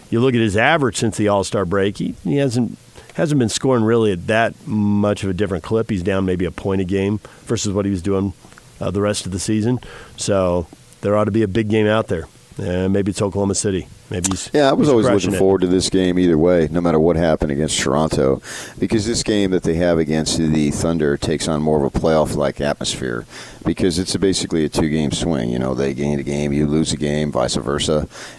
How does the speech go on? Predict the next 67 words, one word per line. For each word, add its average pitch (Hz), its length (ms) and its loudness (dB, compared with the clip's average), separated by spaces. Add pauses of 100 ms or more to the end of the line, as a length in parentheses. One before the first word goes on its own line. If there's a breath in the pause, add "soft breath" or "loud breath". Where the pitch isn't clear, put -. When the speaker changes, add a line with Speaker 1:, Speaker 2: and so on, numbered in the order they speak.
Speaker 2:
in 73 160 -2
this 73 200 0
situation. 69 760 0
So, 62 480 0 (280 loud breath)
uh, 92 100 2
this 110 280 0
is, 92 160 -2
to - 120 0
me, 90 180 2
this 85 220 0
is - 80 -4
the 76 100 -6
fun 78 260 -2
part, 60 360 -2
and 69 80 -4
this 73 140 -4
is 76 120 -6
the 73 80 0
old 78 160 0
Jerry 76 260 2
Sloan, 73 400 0
you 65 60 -4
know, 69 140 0
see 78 180 0
what - 160 0
you're 67 80 -4
made 73 180 0
Speaker 1:
Made 73 120 0
Speaker 2:
of 101 140 0
type 65 120 -2
Speaker 1:
of. - 40 -6
Speaker 2:
thing 73 260 -4
here. 65 360 -2 (680 loud breath)
So 62 480 0
Speaker 1:
Well, - 100 2
especially 190 320 0
Speaker 2:
when 202 80 0
you 254 60 2
Speaker 1:
because, 139 460 2
uh, 127 280 4
they 135 160 2
are 139 160 2
sitting 151 380 2
in 123 80 2
the 117 80 2
fourth 135 320 0
and 113 120 0
fifth 127 180 0
spots, 131 440 0
and 113 120 0
regardless 120 500 2
of 113 60 4
how 113 80 2
this 107 180 0
game 117 260 0
turns 110 280 0
out, 151 260 2
they'll 110 120 0
probably 107 320 2
be 101 120 0
sitting 107 260 0
in 120 100 2
the 120 80 0
fourth 135 300 0
and 110 140 0
fifth 110 160 -2
spots. 107 500 -2